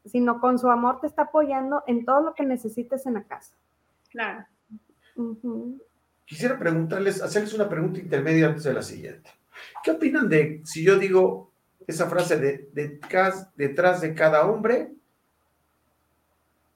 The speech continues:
Speaker 3: hay una gran mujer"? ¿Qué opinan ustedes de esa frase?
Speaker 2: Sí, es
Speaker 3: ¿Verdad?
Speaker 2: cierto.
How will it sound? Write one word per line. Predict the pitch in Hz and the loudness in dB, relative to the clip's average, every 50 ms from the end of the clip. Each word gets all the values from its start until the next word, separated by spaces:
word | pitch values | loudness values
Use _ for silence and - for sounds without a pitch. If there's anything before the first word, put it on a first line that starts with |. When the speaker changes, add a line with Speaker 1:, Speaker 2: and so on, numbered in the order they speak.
| _ _ - | _ _ 2
Speaker 3:
hay | 165 170 | 2 4
una | 160 160 151 139 | 4 4 2 2
gran | 139 139 135 135 127 | 2 2 2 2 -2
mujer"? | - - - - - - - _ _ _ _ _ _ _ - | -4 -6 -10 -12 -14 -14 -20 _ _ _ _ _ _ _ -8
¿Qué | 202 202 | -8 -6
opinan | 202 185 165 160 | -4 -4 -4 -4
ustedes | 151 - 151 143 131 117 | -4 -4 -4 -6 -8 -8
de | - | -8
esa | - 107 | -10 -10
frase? | - 92 - - - - _ _ _ _ _ _ _ _ _ _ _ _ _ _ _ _ _ _ _ _ _ _ _ | -10 -10 -12 -14 -18 -20 _ _ _ _ _ _ _ _ _ _ _ _ _ _ _ _ _ _ _ _ _ _ _
Speaker 2:
Sí, | _ _ - 311 311 | _ _ -6 -4 -4
es | 269 135 | 0 0
Speaker 3:
¿Verdad? | 135 143 - 185 190 | 0 2 2 2 2
Speaker 2:
cierto. | - - | 0 -2